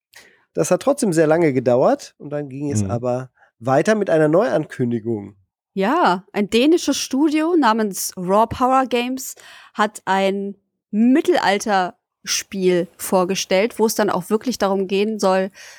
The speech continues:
Speaker 3: äh, epische Schlachten selber anzuführen und selber zu taktieren. Wie genau das jetzt aussehen wird, hat man nicht gesehen. Es gab nicht so viel Gameplay zu sehen. Ich hab dann
Speaker 1: Und
Speaker 3: wieder
Speaker 1: gar
Speaker 3: gedacht,
Speaker 1: keins,
Speaker 3: bei so
Speaker 1: ja.
Speaker 3: einem, bei so einem Cinematic, ja, das wird bestimmt wieder so, und am,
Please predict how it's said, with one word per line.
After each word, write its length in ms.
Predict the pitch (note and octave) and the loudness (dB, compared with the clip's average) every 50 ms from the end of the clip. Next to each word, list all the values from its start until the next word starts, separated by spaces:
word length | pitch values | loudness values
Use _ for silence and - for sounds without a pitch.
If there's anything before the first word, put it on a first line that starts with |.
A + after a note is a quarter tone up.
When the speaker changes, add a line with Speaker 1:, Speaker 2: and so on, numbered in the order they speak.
| - _ _ - | -20 _ _ 0
Speaker 3:
äh, 180 | F#3+ F#3+ F#3 - | 2 2 2 4
epische 400 | - A3+ A#3 - A#3+ - - G3+ | 2 2 2 0 -2 -4 -2 -4
Schlachten 480 | F3 - - G3+ F#3+ G3+ - - A3+ A3 | -2 -2 0 0 0 0 -2 -4 -2 0
selber 360 | F3+ F#3+ G3 G3+ F#3 E3+ - | 2 2 2 4 2 2 0
anzuführen 680 | - G#3 G3 - - G#3+ - - G#3+ G#3 G#3 A3+ C4 | 0 -4 -4 -4 -6 -6 -4 -2 -2 0 0 0 -2
und 180 | A#3+ F3+ F3+ - | -4 -4 -4 -2
selber 300 | - F3+ F3+ F3+ F3+ F3 | -2 -2 0 -2 -2 -4
zu 140 | - - G3+ | -6 -8 -10
taktieren. 840 | - - - F3 - - - - G3 G3 G#3+ G3+ A3+ A3+ C#4 D#4+ - _ - - - - - _ _ _ _ _ | -6 -6 -8 -8 -8 -10 -6 -4 0 0 0 0 0 0 -2 -2 -4 _ -20 -20 -20 -20 -20 _ _ _ _ _
Wie 100 | - A3+ F#3+ | -2 0 0
genau 280 | A#3+ A3+ A#3 A3+ A#3 | 2 2 4 4 4
das 180 | B3 B3 A#3+ - | 4 2 0 0
jetzt 180 | A#3+ G3 - - | -2 -2 -2 0
aussehen 480 | - G3+ A3+ - - B3+ A#3+ A#3 G#3+ G#3 | 0 2 2 2 2 0 0 0 0 0
wird, 260 | A#3 A#3+ A#3 A#3 - | 0 0 0 -2 -6
hat 180 | A#3+ G#3+ - | -10 -8 -6
man 120 | - A3 G#3+ | -4 -4 -2
nicht 180 | G#3 A3+ - | -2 -4 -4
gesehen. 220 | - B3 G3+ A3+ A#3 | -4 -2 -2 0 -2
Es 80 | G#3+ - | 0 0
gab 160 | G#3+ G#3 - | -2 -2 0
nicht 140 | B3 B3+ - | -2 -2 0
so 80 | - | 0
viel 180 | B3 - - A#3 | -2 0 0 0
Gameplay 420 | - G3 G3+ G#3+ G#3+ - A#3+ G#3+ | 2 2 0 0 -2 -2 -4 -2
zu 140 | G#3+ - G#3+ | -2 -4 -4
sehen. 280 | F#3+ F#3 G#3 A#3 C4+ C#4+ - - - - - _ - | -2 -2 0 0 0 -2 -4 -8 -20 -20 -20 _ -6
Ich 80 | - | -4
hab 140 | A#3+ A#3 - | -4 -2 0
dann 100 | - A#3 | 0 0
Speaker 1:
Und 40 | A3 | 2
Speaker 3:
wieder 100 | A3+ A3+ | 2 2
Speaker 1:
gar 60 | G#3 | 2
Speaker 3:
gedacht, 260 | G#3 A3 A#3 A#3 A3+ - | 2 2 0 0 2 0
Speaker 1:
keins, 20 | |
Speaker 3:
bei 120 | A3+ A3 | 0 2
so 80 | G#3 A3 | 2 0
Speaker 1:
ja. 80 | G#3 A3 | 0 0
Speaker 3:
einem, 160 | A3 A3 - _ - - - - - - - | 0 -2 -4 _ -20 -20 -20 -20 -12 -4 0
bei 100 | A3 A3 | 2 2
so 80 | G3 A#3 | 2 2
einem 140 | A#3 A#3 G#3+ | 0 0 0
Cinematic, 760 | - - C4 A3 A3+ A#3 B3 A#3+ - C#4+ B3 G#3 - - _ _ _ _ - | 0 0 0 2 2 2 2 2 2 0 -2 -2 -4 -16 _ _ _ _ -4
ja, 300 | F#3+ G3+ G3+ G3+ A#3 A#3+ | -2 0 2 2 2 2
das 180 | G3+ G3+ - - | 0 0 -4 -4
wird 140 | G3+ G3+ - | -6 -4 -4
bestimmt 320 | A#3+ A3+ - - A3 G#3 | -4 -4 -4 -4 -4 -2
wieder 200 | B3 A3+ A3 G#3+ | 0 2 2 2
so, 200 | F#3 G#3 G3+ G3+ | 2 2 2 2
und 100 | F#3+ F#3 | 2 0
am, 80 | E3 | -2